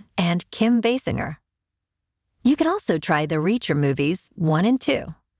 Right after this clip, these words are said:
Tom Cruise never disappoints. Or if you're looking for something tame and classic,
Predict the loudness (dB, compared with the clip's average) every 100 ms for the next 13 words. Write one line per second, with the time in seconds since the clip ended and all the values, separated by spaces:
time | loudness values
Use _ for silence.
0 | _ _ -6 0 0 0 0 0 0 -2
1 | 2 4 4 2 -2 -2 -4 -2 0 -2
2 | -4 -12 _ _ _ _ _ _ _ _
3 | _ _ _ -2 -2 0 -2 0 0 0
4 | 0 0 -2 -2 -4 -4 -4 0 2 2
5 | 0 0 -2 -2 -4 -8